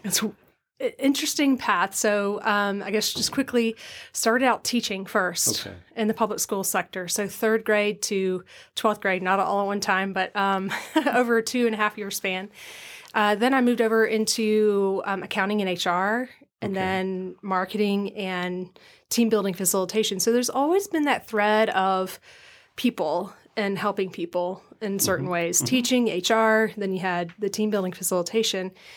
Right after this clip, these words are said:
Speaker 1: And a position came open in the O P C D. Well, they were just building the O P C D, what we know it now, at Wake Forest. And my heart just sank.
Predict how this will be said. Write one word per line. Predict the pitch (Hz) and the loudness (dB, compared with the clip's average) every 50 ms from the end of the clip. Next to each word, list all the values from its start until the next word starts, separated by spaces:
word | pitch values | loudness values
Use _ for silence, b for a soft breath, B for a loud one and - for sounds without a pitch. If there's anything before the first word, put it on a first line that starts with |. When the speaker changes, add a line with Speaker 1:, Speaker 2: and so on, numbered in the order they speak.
| B B B B B B | B B B B B B
Speaker 1:
And | - 214 | -2 -2
a | 208 | 0
position | 247 247 - 294 269 - 262 | 0 2 2 2 2 2 0
came | 226 226 226 | 2 2 2
open | 208 202 202 202 202 185 185 185 185 180 180 - - | 2 2 0 2 2 2 2 2 0 -2 -4 -6 -6
in | 196 196 185 185 | -4 -4 -2 -2
the | 190 - | -2 -2
O | 190 190 | -4 -4
P | 185 196 180 | -4 -4 -4
C | - - 196 196 | -2 -2 -2 -2
D. | 202 196 190 180 | 0 0 0 2
Well, | 190 185 180 | 2 2 0
they | 185 190 214 214 | 0 2 0 0
were | 208 208 | 0 2
just | - - 226 220 226 - - | 2 2 2 2 2 2 2
building | 233 220 233 240 226 202 190 | 2 2 4 2 2 0 0
the | 175 - - | -2 -2 -4
O | 175 | -4
P | 175 185 185 | -2 -2 -4
C | 170 - 196 180 | -2 -2 -4 -2
D, | 180 180 | -4 -2
what | 175 180 160 | -2 -2 -4
we | 185 190 | -4 -4
know | 185 175 175 | -4 -4 -4
it | 170 165 | -6 -4
now, | 185 185 180 170 175 165 - B B B B B B B B | -4 -2 -2 -2 -2 -4 -6 B B B B B B B B
at | - 196 160 | -2 0 0
Wake | 151 185 175 180 | 0 -2 -4 -4
Forest. | - 190 175 170 175 180 175 - - - - - | -4 -2 -2 -2 -2 0 0 0 0 0 -2 -4
And | 214 196 190 190 185 185 185 180 180 180 175 - - _ _ _ _ - | -2 0 0 0 0 0 0 -2 -4 -4 -6 -10 -14 _ _ _ _ -6
my | 208 190 202 202 | 0 0 2 2
heart | - 196 185 185 185 | 2 2 2 2 0
just | - 196 185 185 - | -2 -4 0 2 2
sank. | - - 170 165 165 170 208 208 - | 2 2 0 -2 -6 -10 -10 -12 -14